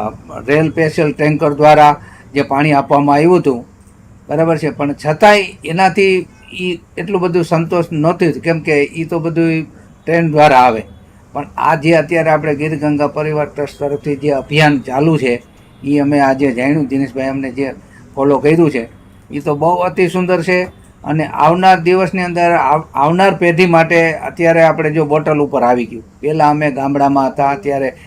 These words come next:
વીણાના નદીના પાણી પીતા, પછી કૂવાના પાણી આવ્યા, હવે સિટીમાં આવ્યા છીએ, નિવૃત્ત થયા છીએ,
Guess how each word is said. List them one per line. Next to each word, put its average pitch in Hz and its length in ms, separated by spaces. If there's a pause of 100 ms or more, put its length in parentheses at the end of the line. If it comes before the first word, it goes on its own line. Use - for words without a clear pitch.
(100)
વીણાના 143 420
નદીના 135 420
પાણી 131 320
પીતા, 123 380 (240)
પછી 139 220
કૂવાના 143 440
પાણી 127 380
આવ્યા, 123 240 (220)
હવે 131 180
સિટીમાં 143 480
આવ્યા 131 280
છીએ, 123 240 (260)
નિવૃત્ત 147 380
થયા 135 180
છીએ, 120 220